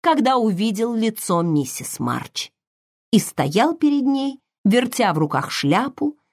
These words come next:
с виноватым видом, сразу обличавшим в нём преступника. Джо была отпущена,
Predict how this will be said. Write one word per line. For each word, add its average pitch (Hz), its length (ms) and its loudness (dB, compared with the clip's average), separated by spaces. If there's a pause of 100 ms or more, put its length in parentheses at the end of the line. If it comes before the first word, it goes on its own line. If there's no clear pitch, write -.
с - 160 -12
виноватым 185 640 2
видом, 311 400 2
сразу 262 720 -2
обличавшим 196 840 0
в 156 80 0
нём 147 220 2
преступника. - 840 -10 (840)
Джо 302 220 6
была 185 260 2
отпущена, 370 680 -2